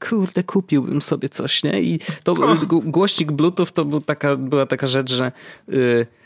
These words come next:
Speaker 1: no w sumie nie do końca mi jest potrzebny, ale jak zrobię sobie przyjemność, to dlaczego nie? Yy, i w końcu kupiłem, mm,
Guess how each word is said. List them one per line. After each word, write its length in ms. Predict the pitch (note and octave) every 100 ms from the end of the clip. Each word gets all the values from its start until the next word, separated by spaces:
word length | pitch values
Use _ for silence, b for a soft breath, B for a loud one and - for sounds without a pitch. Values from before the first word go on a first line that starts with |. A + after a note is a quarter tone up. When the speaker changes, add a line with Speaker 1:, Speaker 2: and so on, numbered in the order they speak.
| b -
Speaker 1:
no 80 | F3+
w 140 | -
sumie 520 | - - D4 D#4 C#4+
nie 120 | A#3+
do 100 | G3+
końca 380 | F3+ D#3+ C#3+ A#2
mi 160 | G2+ E2+
jest 220 | D2+ -
potrzebny, 1200 | - - - G#3 G3+ F#3+ E3+ D#3+ E3 E3 D#3+ D#3+ -
ale 640 | - F4 D4+ D4 C4 G#3+
jak 240 | F3 C#3+ C3
zrobię 300 | A#2+ B2+ C3
sobie 160 | -
przyjemność, 500 | - - F#2+ G#2+ G2+
to 140 | - F#2
dlaczego 340 | G2 - F#2+
nie? 140 | F2 - B B D3+ -
Yy, 300 | B2+ B2 B2+
i 100 | D#3
w 100 | -
końcu 300 | F3 D#3 C#3
kupiłem, 480 | C3+ F3 F#3 F#3 F#3+ - -
mm, 200 | C#3